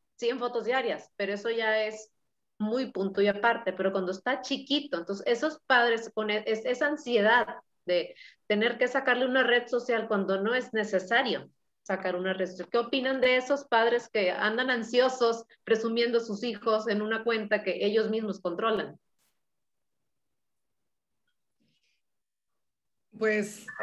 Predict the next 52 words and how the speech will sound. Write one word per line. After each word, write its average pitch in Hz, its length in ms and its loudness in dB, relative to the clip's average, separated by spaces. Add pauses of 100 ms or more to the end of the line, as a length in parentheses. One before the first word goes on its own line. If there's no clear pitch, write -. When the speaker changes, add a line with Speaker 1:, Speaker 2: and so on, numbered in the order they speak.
Speaker 2:
híjole, 214 480 0 (260)
es 196 160 -2
un 311 140 2
tema 262 440 0
súper 269 480 -2
polémico. 214 960 0 (480)
Yo 247 400 4
en 294 120 2
lo 277 100 -2
particular 208 640 0
creo, 226 560 0 (840)
híjole, 190 380 -8
creo 208 180 -4
que 220 100 -6
me 220 100 -6
voy 208 80 -2
a 202 60 -4
meter 208 420 0
ahí 190 260 -4
un 208 140 0
balazo 208 300 0
al 202 140 -4
pie, 208 180 -4
pero 208 300 -6 (600)
yo 233 260 4
creo 247 240 2
que 233 580 2
va 208 220 2
en 240 180 4
contra 240 400 0
de 226 140 0
los 202 160 -2
derechos 190 360 -2
de 208 100 0
tus 196 260 -8
hijos, 196 480 -6
porque 180 440 -8
tú 202 120 -4
no 233 160 2
sabes 240 420 2
si 240 80 2
ellos 214 220 4
se 208 80 -2
van 185 120 -4
a 190 100 -6
querer 185 160 -8
exponer, 185 440 -8
tú 240 120 -2
no 226 120 -2
sabes 220 320 4
si 226 100 4
ellos 220 340 4